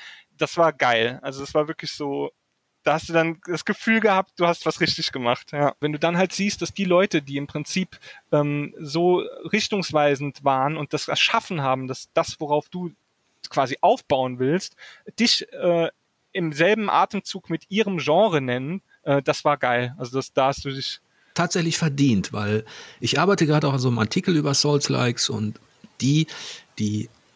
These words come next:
Speaker 2: am nächsten rankommen, die von mir auch eigentlich die höchsten Bewertungen bekommen haben, waren, das war neben Nioh, ähm, war das eben The Search tatsächlich, ähm, das einen sehr gut bekommen hat.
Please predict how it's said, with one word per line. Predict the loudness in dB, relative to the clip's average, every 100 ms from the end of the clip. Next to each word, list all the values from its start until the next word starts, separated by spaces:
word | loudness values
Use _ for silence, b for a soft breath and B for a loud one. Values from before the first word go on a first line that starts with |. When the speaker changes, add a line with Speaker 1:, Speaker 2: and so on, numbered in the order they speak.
| _ _
Speaker 2:
am | 0 2
nächsten | 2 2 0
rankommen, | 0 2 2 2 2 2
die | 0
von | 0 0
mir | 2 2
auch | 0
eigentlich | 0 0 0 -2
die | 0
höchsten | 2 2 0
Bewertungen | 0 0 2 2 2
bekommen | 0 0 2 2
haben, | 2 2
waren, | 2 2 0 -6 -6
das | -4 0
war | 2
neben | 4 4 4
Nioh, | 4 4 4 2 -4 _ _ B B B -2
ähm, | 2 4 4 0 0
war | 2 4
das | 2
eben | 2 0 0
The | 0
Search | 2 2 2 0
tatsächlich, | 0 0 0 0 0 -2 -4 -10 -8 -4
ähm, | -2 0 -2 -2
das | -2 0
einen |
sehr | 2 2
gut | 0 -2
bekommen | -6 -2 0
hat. | 0